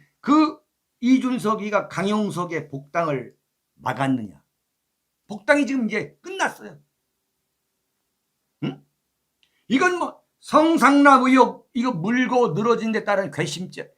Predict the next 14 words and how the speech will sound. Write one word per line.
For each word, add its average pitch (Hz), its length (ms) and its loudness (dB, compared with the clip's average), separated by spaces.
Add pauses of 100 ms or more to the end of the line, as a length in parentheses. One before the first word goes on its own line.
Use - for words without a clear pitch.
(120)
이건 320 240 0
그 - 140 -10
기본적으로 381 580 0
그렇지. 147 540 -8 (960)
예? - 240 -4 (920)
기본적으로 339 840 4
그렇지만은 151 1040 -6 (580)
이건 240 380 -4
유승민계 254 840 -2
전체가 123 880 -6 (4000)
강용석이 233 880 2
입당은 170 440 -6
안 107 180 -14
된다. 80 320 -20